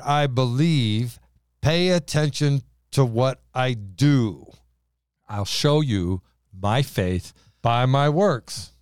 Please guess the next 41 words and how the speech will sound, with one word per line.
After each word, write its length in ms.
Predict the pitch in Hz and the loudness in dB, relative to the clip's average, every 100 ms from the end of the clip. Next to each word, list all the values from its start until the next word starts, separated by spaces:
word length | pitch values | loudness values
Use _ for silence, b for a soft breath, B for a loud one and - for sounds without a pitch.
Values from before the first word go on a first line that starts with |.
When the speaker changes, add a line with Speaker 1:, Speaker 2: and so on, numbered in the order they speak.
| - | -16
Speaker 2:
Yeah. 120 | 101 - | -16 -14
It, 100 | 101 - B B | -18 -18 B B
Martin 260 | 151 151 | 0 2
Luther 240 | 135 156 113 | 2 2 0
was 160 | 95 | -2
so 360 | - 120 117 - _ | -2 -2 -2 -6 _
confused 420 | - 107 123 120 | -10 -8 -6 -6
by 140 | 107 95 | -6 -6
that. 260 | 92 92 - b b b | -6 -10 -12 b b b
He 380 | _ 127 127 139 _ - | _ -2 -2 -4 _ -8
questioned 420 | - 135 - 101 | -2 -2 0 -2
the 60 | 92 | -4
canonicity, 800 | - 110 101 117 - 98 85 85 | -2 0 2 0 0 -2 -4 -6
Speaker 1:
Mm. 200 | 78 - | -14 -4
Speaker 2:
cut 180 | 131 92 | -4 -2
James 340 | 98 113 98 | -2 -2 0
right 140 | 104 | 0
out 140 | 92 90 | 0 -2
of 80 | 87 | -4
his 120 | 82 | -6
Bible. 400 | 95 90 73 - _ | -10 -10 -14 -20 _
Speaker 1:
Yeah. 220 | 127 120 | -2 -2
Speaker 2:
Isn't 100 | 131 | 0
that 100 | 143 | -4
crazy? 400 | - 151 147 147 - _ | -2 -2 0 -4 -10 _
Speaker 1:
Yeah. 200 | 151 104 - | 0 0 0
And, 140 | 147 156 | 0 2
and, 240 | 170 165 | 0 -2
and 180 | 180 165 | 0 0
it's 120 | 160 | 0
because 380 | 156 - 202 160 | -2 0 2 2
they, 180 | 160 147 | 0 0
they're, 320 | 143 143 131 B B - 147 - | 2 2 0 B B -14 -12 -4
they're 160 | 139 131 | 0 2
misunderstanding, 1080 | 139 139 143 131 120 - 180 190 139 117 | 2 0 -2 -2 -4 -6 -2 0 2 2
Speaker 2:
Yeah, 160 | 120 131 - - | 2 0 -2 -10
yeah. 120 | 85 - _ - | -12 -12 _ -2
Speaker 1:
uh, 140 | 131 135 | -2 -2
w-, 160 | 135 139 143 | -6 -4 2
they're 140 | 143 | 4
misunderstanding 1040 | 139 160 170 156 - 165 170 156 151 139 | 4 2 0 -2 -2 -2 -2 0 0 -2